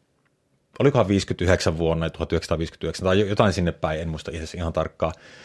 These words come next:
Kuitenkin, ää, erinäisten organisaatioiden yhdessä sopiva luettelo tai järjestelmä sille, että miten erilaisia merkkejä,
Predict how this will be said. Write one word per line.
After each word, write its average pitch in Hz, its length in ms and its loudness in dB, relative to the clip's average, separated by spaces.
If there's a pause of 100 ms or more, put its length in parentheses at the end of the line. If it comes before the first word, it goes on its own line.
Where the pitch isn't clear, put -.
(280)
Kuitenkin, 135 540 4 (1120)
ää, 92 320 0
erinäisten 110 520 4
organisaatioiden 95 760 4
yhdessä 117 400 4
sopiva 87 600 2 (580)
luettelo 139 560 4
tai 90 200 2
järjestelmä 117 500 4
sille, 101 220 4
että 95 140 0
miten 98 280 2
erilaisia 85 640 0
merkkejä, 113 600 2